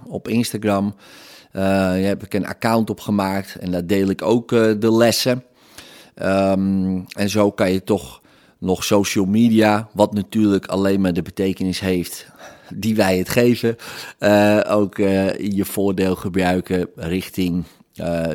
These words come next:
je eigen verlichting. Eh, wat je al bent, uiteraard. Alleen dit helpt je om je dat weer te herinneren.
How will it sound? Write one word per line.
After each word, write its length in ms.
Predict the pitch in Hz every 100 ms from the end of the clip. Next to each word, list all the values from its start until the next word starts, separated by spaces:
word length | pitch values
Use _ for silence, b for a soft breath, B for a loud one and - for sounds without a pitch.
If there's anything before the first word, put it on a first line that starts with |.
| 80
je 120 | 98
eigen 420 | - 92 92 -
verlichting. 680 | - 107 104 98 - 87 104 - B B B B B B B
Eh, 360 | - 82 82 82 - - _ _ -
wat 240 | 92 95 -
je 180 | 87 87 _ _ _ _ _ _ _ _
al 180 | 80 80
bent, 400 | 87 80 80 -
uiteraard. 720 | - 82 90 78 82 98 - _ _ _ _
Alleen 300 | - 78 82
dit 200 | 82 85
helpt 320 | - 85 85
je 200 | - 87
om 220 | - 90 90
je 120 | 85
dat 220 | 80 71
weer 280 | 82 80 -
te 100 | 98
herinneren. 440 | 98 98 80 69